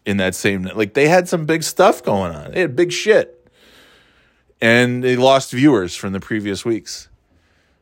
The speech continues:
'Cause I think they gained viewers because people tuned in to see, like, "Oh, is this real? Is this fake?"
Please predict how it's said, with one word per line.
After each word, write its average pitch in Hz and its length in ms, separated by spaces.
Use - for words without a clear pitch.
'Cause 127 100
I 131 80
think 120 180
they 120 100
gained 139 320
viewers 104 600
because 113 260
people 117 300
tuned 120 320
in 120 120
to 107 80
see, 135 260
like, 95 180
"Oh, 120 180
is 85 160
this 80 160
real? 87 280
Is 82 140
this 76 120
fake?" - 460